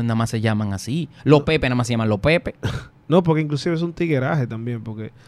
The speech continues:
Speaker 2: a, si tú vas a un sitcom, por ejemplo, siempre decían de que, "Oye, tiene que ser prácticamente basada en ti y, y pide que te pongan tu nombre,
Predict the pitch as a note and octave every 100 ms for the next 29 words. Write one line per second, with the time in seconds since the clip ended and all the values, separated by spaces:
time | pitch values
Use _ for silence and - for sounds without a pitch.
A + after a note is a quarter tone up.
0 | - - _ - C3 - - - C#3+ F3
1 | A3+ A#3 A3 D#3+ - C3+ - A2 G2+ -
2 | A#2+ A2+ A2 G2+ G2 - _ _ - -
3 | - D#3+ F3+ E3 D3 B2+ A#2 G#2+ G#2 G2+
4 | G#2+ A2+ G2+ - _ B2 B2+ C3+ C3+ B2+
5 | A#2+ G#2+ B2 A#2+ A#2+ B2 A#2+ A#2 A2+ A#2
6 | A2+ B2 B2+ B2+ A2+ G2 - - _ -
7 | A2+ - - - A#2+ A2+ - C3 C#3 A2+
8 | G#2+ - A2 G#2+ G#2+ G#2 G2+ G2 G2